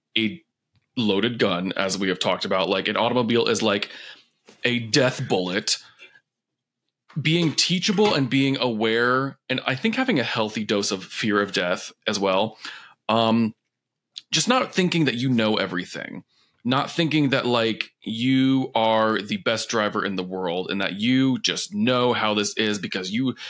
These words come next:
you can drive fast and you haven't died, right? And, like, that's, that's kind of the reason I'm talking about this to begin with, is that, like, I thought I was a good driver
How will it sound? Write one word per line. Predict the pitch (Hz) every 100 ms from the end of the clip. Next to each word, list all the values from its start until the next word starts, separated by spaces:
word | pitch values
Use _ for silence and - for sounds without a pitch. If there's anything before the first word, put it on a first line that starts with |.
| -
you | -
can | - 104
drive | 107 120 107
fast | - 127 107 107 -
and | 104
you |
haven't | 110 101 101 -
died, | 90 67 53
right? | 101 104 -
And, | 104
like, | 98
that's, | 110 -
that's | - 107
kind | - 104
of |
the | 98
reason | 98 92 92
I'm |
talking | 92 101 92 85
about | 82
this | - 90
to | -
begin | 104 120
with, | 98 - - - - - - - -
is | 117 110 107
that, | 113 117
like, | 117 110 104 - _ - - - - - -
I | 107
thought | 147 151 92
I | 82
was | 80 90
a |
good | 82 85 92
driver | 85 78 87 90 95